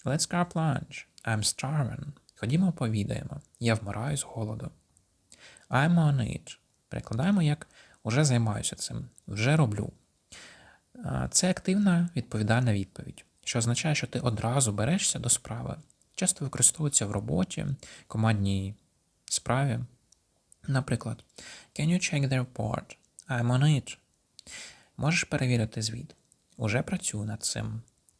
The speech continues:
«That's a good point». Перекладається як «гарна думка», «чудове зауваження». Ця фраза демонструє повагу до думки іншої людини.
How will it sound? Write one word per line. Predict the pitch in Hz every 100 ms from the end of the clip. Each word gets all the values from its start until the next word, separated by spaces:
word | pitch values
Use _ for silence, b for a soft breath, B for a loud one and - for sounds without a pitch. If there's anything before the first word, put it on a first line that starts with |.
| B B B B _
«That's | 107 139 -
a | 190
good | 170 156
point». | - 110 123 - 160 - _ _ _
Перекладається | - - 113 170 -
як | 127 131 - _
«гарна | - - 151 170
думка», | 120 104 - - _ _ -
«чудове | - 113 131 143
зауваження». | 120 110 104 - 117 135 - _ - B B B B
Ця | 170
фраза | - 175 -
демонструє | 117 123 - - 120
повагу | - 113 101 107 117 107 113
до | 107
думки | 113 165 180 -
іншої | 117 139 127 113
людини. | 110 113 113